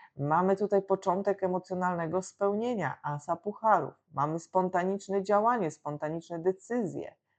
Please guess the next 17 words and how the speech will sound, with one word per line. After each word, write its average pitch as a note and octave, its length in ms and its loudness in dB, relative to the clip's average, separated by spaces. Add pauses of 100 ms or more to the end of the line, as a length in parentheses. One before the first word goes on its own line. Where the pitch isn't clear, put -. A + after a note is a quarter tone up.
rycerz E3+ 440 0
buław. F#3 560 0 (400)
I B3+ 140 2
również G#3 400 2
mamy G3 260 2
mądrość F3 640 0
i F#3+ 60 2
refleksję E3+ 560 -2
tego E3+ 240 -6
papieża. F3+ 580 -4 (1040)
Także F3+ 280 2
słuchajcie, E3 480 -2
dzisiaj G#3+ 300 0
bądźcie D#3+ 400 -2
otwarci D#3 460 -2
na C#3+ 140 -6
zmiany. D3+ 460 -10